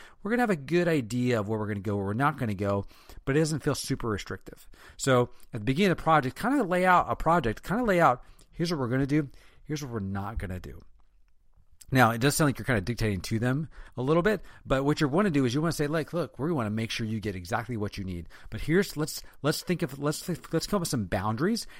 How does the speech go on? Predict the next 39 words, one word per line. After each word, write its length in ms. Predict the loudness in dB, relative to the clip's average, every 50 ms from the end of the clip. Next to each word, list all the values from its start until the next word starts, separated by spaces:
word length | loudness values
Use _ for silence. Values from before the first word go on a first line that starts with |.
| -8 -4
and 100 | 0 0
these 140 | 0 0 0
boundaries 480 | 2 2 4 4 4 2 2 0 0
will 80 | -2 -2
help 240 | -2 -4 -4 -4 -8 -14 -14 -20 -20 -20 -20 -12 -4
get 260 | -4 -2 -2 0 0
you 120 | 0 2
what 200 | 2 2 0 2
you 80 | -2 0
want, 220 | 2 0 0 0
but 80 | 2 2
also 240 | 2 2 0 -2 -4
protect 400 | -4 -4 -2 -2 -4 -4 -4 -4
our 180 | -2 -2 -2 -4
time." 600 | -6 -10 -8 -6 -6 -6 -6 -8 -12 -16 -18 -20 -20 -20 -20 _ _ -20 -20 _ -14 -8
Uh, 180 | -6 -6 -6 -6 -8 -14 -20 -20 -20 -20 -10
this 280 | -2 -2 -2 -2 -2 -8 -10 -10
works 360 | -6 2 4 4 4 4 2
because 380 | -4 -4 -2 0 0 0 0 -2
you're 120 | -4 -4
not 360 | -2 0 2 2 2 0 0
telling 300 | -2 0 0 0 0 -2
the 80 | -2 -2
leader 400 | -2 -2 -2 0 0 -2 -2 -4 -8 -16 -12 -10
exactly 360 | -8 -4 -2 -2 -2 -2 -2
what 220 | -2 -2 -4 -2 -4
you're 60 | -6
going 260 | -4 -4 -2 -2 -2
to 80 | -4 -6
do 460 | -6 -4 -2 0 0 0 0 -2 -2 -8 -12
and 80 | -8 -8
what 120 | -6 -6
you're 100 | -6 -6
not 280 | -2 0 0 0 0 -2
gonna 200 | -4 -4 -2 -2
do 180 | 0 0 0 0
in 120 | -2 -2
a 40 | -4
literal 600 | -4 -4 -4 -2 0 2 2 2 0 0 -4